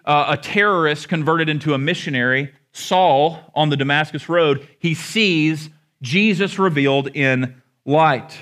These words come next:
And so from the beginning and throughout the Bible, here's what we see. Light is good. Darkness is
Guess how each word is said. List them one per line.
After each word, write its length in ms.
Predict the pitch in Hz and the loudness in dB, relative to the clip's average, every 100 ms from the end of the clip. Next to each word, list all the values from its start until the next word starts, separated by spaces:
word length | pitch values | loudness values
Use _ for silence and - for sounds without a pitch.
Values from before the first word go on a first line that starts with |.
| _ | _
And 160 | 139 135 | -6 0
so 160 | 156 | 0
from 260 | 139 165 170 | 0 0 2
the 80 | 185 | 2
beginning 380 | 185 147 151 151 | 2 2 2 0
and 100 | 139 | 0
throughout 240 | 147 147 | 0 0
the 80 | 143 | 2
Bible, 340 | 156 165 147 | 2 2 2
here's 160 | 143 143 | 0 0
what 120 | 156 | -2
we 80 | 151 | -4
see. 320 | 151 160 - _ _ | 0 0 -2 _ _
Light 640 | 131 131 135 156 175 - - - | -2 2 4 2 0 -12 -18 0
is 460 | 156 160 165 160 - | 2 4 2 -4 -10
good. 500 | 131 147 139 135 135 - _ - | 0 2 2 0 -4 -10 _ -12
Darkness 680 | 127 160 160 - 160 160 - _ - | 0 4 4 0 -4 -4 -6 _ 0
is 520 | 147 135 127 127 | 4 4 2 -2